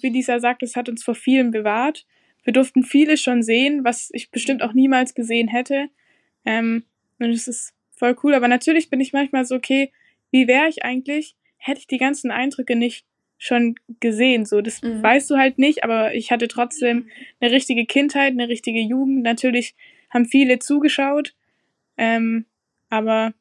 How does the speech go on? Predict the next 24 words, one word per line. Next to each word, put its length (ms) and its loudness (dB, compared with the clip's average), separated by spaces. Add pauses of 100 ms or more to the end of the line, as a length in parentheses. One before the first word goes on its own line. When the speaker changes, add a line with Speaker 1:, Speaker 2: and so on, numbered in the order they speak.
(760)
Speaker 1:
hatten 260 -2
trotzdem 640 0 (140)
unseren 420 2
Spaß. 580 0 (380)
Wie 100 0
Lisa 320 2
sagt, 260 0
wir 120 0
haben 120 0
nicht 180 0
aufgehört 440 0
zu 100 -4
leben, 340 0
wir 80 -6
sind 160 -4
trotzdem 440 -4
auf 100 -4
Freizeiten 540 0
gegangen, 320 -2
was 200 -6 (840)
viele 240 6
andere 340 0
auch 160 2
machen, 440 -8